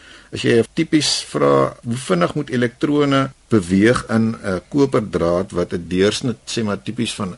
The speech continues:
'n vierkante millimeter het, dit wil sê 'n dunnerige draadjie, en jy wil 'n vyf ampere stroom hê, dan bring die berekening jou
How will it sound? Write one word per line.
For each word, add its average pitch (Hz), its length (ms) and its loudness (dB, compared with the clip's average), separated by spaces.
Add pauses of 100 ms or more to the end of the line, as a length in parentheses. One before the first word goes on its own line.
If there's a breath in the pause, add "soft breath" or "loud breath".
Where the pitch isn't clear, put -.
'n 92 100 -8
vierkante 113 560 -2
millimeter 104 640 -2
het, 117 200 -4
dit - 160 -18
wil 98 80 -16
sê 80 160 -4
'n 76 40 -12
dunnerige 98 480 -2
draadjie, 87 480 -2
en 95 80 0
jy 92 120 0
wil 87 140 0
'n - 40 -4
vyf 135 280 -2
ampere 131 380 -2
stroom 175 520 -2
hê, 101 220 -2 (800 loud breath)
dan 127 380 0
bring 131 280 2
die 156 100 -2
berekening 113 600 2
jou 98 180 2